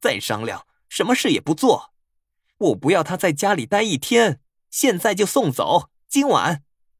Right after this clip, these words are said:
”“别傻了，罗斯，现在太晚了，你嚷得这么大声，大家都会听到。”“我才不在乎，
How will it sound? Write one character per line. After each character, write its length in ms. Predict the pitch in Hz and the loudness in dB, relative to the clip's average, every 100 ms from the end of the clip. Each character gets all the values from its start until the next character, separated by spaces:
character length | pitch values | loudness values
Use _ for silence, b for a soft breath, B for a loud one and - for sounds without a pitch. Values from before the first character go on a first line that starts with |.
| _ _ _ | _ _ _
”“别 220 | 104 123 | -2 0
傻 240 | 151 - 90 | -2 -4 -8
了， 140 | 98 | -6
罗 180 | 117 110 | -4 -4
斯， 160 | - - - _ _ _ | -6 -10 -16 _ _ _
现 200 | - 110 | -8 -6
在 100 | - | -6
太 180 | - 170 | -4 -4
晚 220 | 92 78 | -4 -6
了， 220 | 95 135 - _ _ _ _ - | -6 -6 -8 _ _ _ _ -2
你 100 | 135 | 2
嚷 220 | 190 196 | 2 2
得 60 | |
这 120 | 135 175 | 0 0
么 80 | |
大 160 | 143 - | 0 -2
声， 200 | - 202 B - | 0 -2 B -6
大 120 | 202 | -4
家 140 | 170 | 0
都 120 | 165 | 2
会 140 | 220 202 | 2 2
听 220 | - 240 | 0 0
到。 260 | 226 - _ _ _ _ _ _ _ _ _ | 0 -2 _ _ _ _ _ _ _ _ _
”“我 180 | 240 220 | 2 2
才 180 | - | 2
不 180 | 302 - | 2 2
在 280 | 277 240 127 | 4 4 4
乎， 300 | - 127 107 | 0 -2 -2